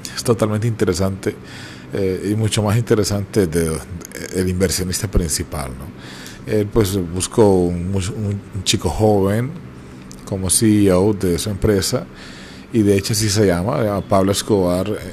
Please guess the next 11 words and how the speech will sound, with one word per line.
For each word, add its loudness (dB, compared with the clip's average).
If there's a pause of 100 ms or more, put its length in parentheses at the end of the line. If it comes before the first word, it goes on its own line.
(140)
Incorporated. 2 (840)
Es -4
totalmente 0
legal. 2 (200)
La 0
diferencia, 2
pues, -4
que -2 (200)
es -2 (600)
un -2
tanto 2